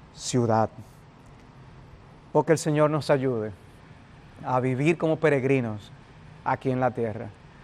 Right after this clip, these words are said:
Que el Señor nos ayude a ver la muerte con los espejuelos, con las lentes de la cosmovisión bíblica y divina. Y que no que nosotros abracemos la perspectiva de la muerte de este mundo.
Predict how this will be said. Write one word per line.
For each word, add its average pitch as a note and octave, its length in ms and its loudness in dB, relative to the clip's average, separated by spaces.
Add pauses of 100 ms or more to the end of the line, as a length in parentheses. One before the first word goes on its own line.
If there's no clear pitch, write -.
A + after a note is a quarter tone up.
(240)
Que D3 60 -6
el B2 60 -2
Señor E3 220 2
nos G3 200 2
ayude E3 400 2 (760)
a C3+ 220 6
ver F3 320 6
la G#3 100 4
muerte E3 680 2 (760)
con D3+ 220 2
los C#3+ 160 2
espejuelos, E3 680 4
con D#3 160 2
las C#3 140 0
lentes E3+ 640 0 (560)
de C#3 180 2
la C#3 220 4
cosmovisión C#3+ 640 0
bíblica C#3+ 440 2
y C3+ 60 0
divina. A#2+ 440 -2 (1300)
Y C#3 120 -4
que C#3+ 140 -2
no D#3 240 6
que E3 120 0
nosotros D#3 360 0
abracemos D3+ 520 2
la C3+ 80 2
perspectiva C#3+ 520 2
de C#3+ 80 4
la C3+ 100 4
muerte C3 360 0
de B2 80 0
este B2 180 -4
mundo. G#2+ 380 -6